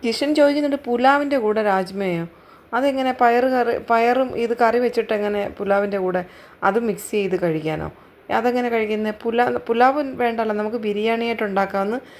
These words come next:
ജിഷൻ പറയുന്നുണ്ട്. അപ്പോൾ രാജ്മ ജിസേൽ ഉണ്ടാക്കട്ടെ, പഞ്ചാബി സ്റ്റൈലിലെന്ന് ഒനിലിരുന്ന് പറയുന്നുണ്ട്.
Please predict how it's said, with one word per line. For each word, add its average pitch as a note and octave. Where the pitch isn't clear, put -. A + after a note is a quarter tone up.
ജിഷൻ A3
പറയുന്നുണ്ട്. F3
അപ്പോൾ G3+
രാജ്മ A3
ജിസേൽ G#3
ഉണ്ടാക്കട്ടെ, G3
പഞ്ചാബി G3+
സ്റ്റൈലിലെന്ന് F#3+
ഒനിലിരുന്ന് G3
പറയുന്നുണ്ട്. E3